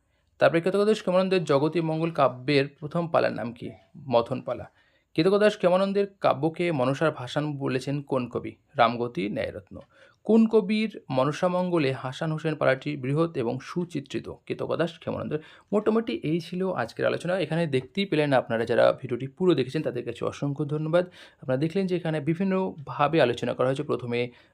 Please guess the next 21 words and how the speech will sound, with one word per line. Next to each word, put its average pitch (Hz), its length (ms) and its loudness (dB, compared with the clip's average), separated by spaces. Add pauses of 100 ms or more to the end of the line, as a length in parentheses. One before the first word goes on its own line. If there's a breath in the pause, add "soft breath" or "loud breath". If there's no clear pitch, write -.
বিস্তৃত 165 320 -2
আলোচনা, 170 520 2
তারপর 123 640 6
এমসিকিউ, 165 460 -2
তারপরে 117 600 2 (240 soft breath)
এসিকিউ 165 380 -4
বা 151 160 4
প্রশ্নোত্তর, 123 580 -2
যাতে 196 260 -2
আপনাদের, 175 580 0 (320 loud breath)
আ, 117 240 -4
বিষয়গুলো 190 540 0
একেবারে 160 600 2
নখদর্পণে 127 600 0
থেকে 143 220 -6
যায় 175 220 -2 (300 soft breath)
এবং 147 260 0
আপনাদের 120 380 2
যেন 123 240 -2
আর 143 160 2
পুনরায় 131 420 2